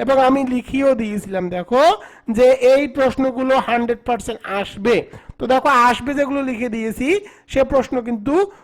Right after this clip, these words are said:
হুবহু চারটি প্রশ্ন কমন এসেছে এবং হান্ড্রেড পার্সেন্ট থেকে এটি কমন এসেছে। দেখো এখান থেকে পাঁচটি, প্রথম যে পাঁচটি প্রশ্ন আমার সাজেশনে দিয়েছিলাম সে পাঁচটি প্রশ্ন হুবহু কমন চলে এসেছে। তো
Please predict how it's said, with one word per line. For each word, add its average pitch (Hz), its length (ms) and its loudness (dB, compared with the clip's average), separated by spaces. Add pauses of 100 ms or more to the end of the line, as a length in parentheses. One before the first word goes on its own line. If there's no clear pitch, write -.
(140)
হুবহু 254 520 4 (420)
চারটি 254 400 0
প্রশ্ন 262 220 -2 (160)
কমন 220 300 2
এসেছে 226 280 -6
এবং 285 100 0 (100)
হান্ড্রেড 226 300 -4
পার্সেন্ট 214 320 -8
থেকে 220 220 -10
এটি 208 220 -8
কমন 170 320 -2
এসেছে। - 240 -18 (100)
দেখো 202 260 0 (580)
এখান 302 200 4 (120)
থেকে 233 220 -2 (400)
পাঁচটি, 254 440 2 (120)
প্রথম 254 280 2 (100)
যে 269 160 2
পাঁচটি 240 360 -4
প্রশ্ন 226 220 -4 (120)
আমার 214 180 -2
সাজেশনে 202 460 -8
দিয়েছিলাম 247 520 0 (440)
সে 262 80 -2 (140)
পাঁচটি 254 360 0
প্রশ্ন 254 200 -2 (160)
হুবহু 202 460 -2 (600)
কমন 233 300 4 (120)
চলে 180 280 2
এসেছে। 165 320 -4 (340)
তো 262 60 4